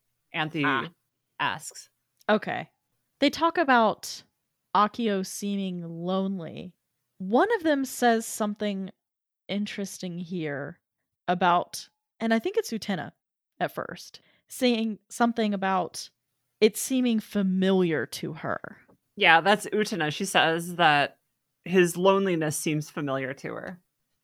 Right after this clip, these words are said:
Speaker 2: Yes. And then Anthe just goes, "Yeah, there are times that you seem familiar to me as well, Utena." Which, like, what? Excuse me? That's the first time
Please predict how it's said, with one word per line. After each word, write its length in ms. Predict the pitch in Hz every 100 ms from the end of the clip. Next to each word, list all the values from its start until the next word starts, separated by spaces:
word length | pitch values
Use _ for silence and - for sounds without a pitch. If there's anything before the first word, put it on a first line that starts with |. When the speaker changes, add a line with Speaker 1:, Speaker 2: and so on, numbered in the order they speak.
| - - - - -
Speaker 2:
Yes. 1040 | 185 202 196 180 147 160 - - - - _ _ _ _ -
And 240 | 254 240
then 300 | 240 233 226 - _ -
Anthe 440 | 226 339 427 302 226
just 260 | 226 -
goes, 540 | 220 202 196 185 - - _ _ _ _ -
"Yeah, 260 | 466 330 254
there 180 | 339
are 40 | 381
times 380 | - 302 302 262
that 140 | 208
you 320 | 175 196 320 466
seem 300 | - 202 185
familiar 480 | 196 196 185 180 180
to 160 | -
me 180 | 202 196
as 160 | 175 -
well, 500 | 196 247 180 151 180 185
Utena." 440 | 175 147 131 135 _ _ _ _ _
Which, 300 | 226 285 -
like, 320 | 254 220 175 - _ -
what? 520 | 175 165 175 392 440 -
Excuse 560 | 226 - - 202 208 285
me? 160 | 440 494 427
That's 300 | 226 285 -
the 100 | 403
first 400 | - 285 254 -
time 500 | 277 220 220 254 277